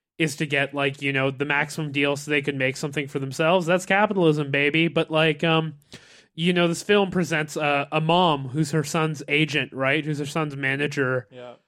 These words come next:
Speaker 1: Um, who's, like, very protective of her son, very cunning, and, like, she completely outsteps the agent,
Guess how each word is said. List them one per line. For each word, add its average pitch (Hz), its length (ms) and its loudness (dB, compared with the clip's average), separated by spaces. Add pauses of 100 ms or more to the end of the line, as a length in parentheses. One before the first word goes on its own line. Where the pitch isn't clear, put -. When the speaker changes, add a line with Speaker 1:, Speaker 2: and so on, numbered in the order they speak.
(180)
Speaker 1:
Um, 151 380 0 (760)
who's, 156 220 0
like, 156 140 2
very 156 240 2
protective 156 520 -2
of 147 60 -2
her 147 80 -4
son, 143 360 -4
very 143 220 2
cunning, 139 560 -2
and, 135 120 -4
like, 147 260 0
she 156 180 -4
completely 143 680 -4 (420)
outsteps 147 600 0
the 143 180 0
agent, 139 360 -2